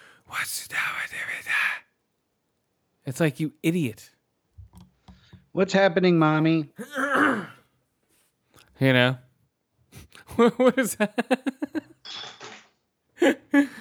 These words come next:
Speaker 1: What was that? <clears throat>
Speaker 2: Every movie I've ever been in.
Speaker 1: Oh, really? Uh, that's not every movie I've been in.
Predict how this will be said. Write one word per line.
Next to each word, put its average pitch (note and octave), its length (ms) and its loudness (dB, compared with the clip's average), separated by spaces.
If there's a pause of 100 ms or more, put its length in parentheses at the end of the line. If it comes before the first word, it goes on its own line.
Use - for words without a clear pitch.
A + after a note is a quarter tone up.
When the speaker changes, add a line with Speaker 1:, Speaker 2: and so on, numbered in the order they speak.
(140)
Speaker 1:
What E3 120 4
was D#3+ 160 4
that? C3 300 0 (2500)
<clears throat> D#3+ 260 0 (640)
Speaker 2:
Every G#2+ 240 0
movie G#2 360 -2
I've G2+ 100 0
ever G2+ 160 0
been G2+ 160 0
in. A2+ 200 0 (340)
Speaker 1:
Oh, B2+ 180 4
really? A2 280 -2 (1700)
Uh, A#2 420 0
that's B2+ 160 -10
not D#3 120 -2
every C#3+ 220 -2
movie A#2+ 300 -4
I've G2 160 -6
been E2 120 -20
in. - 60 -20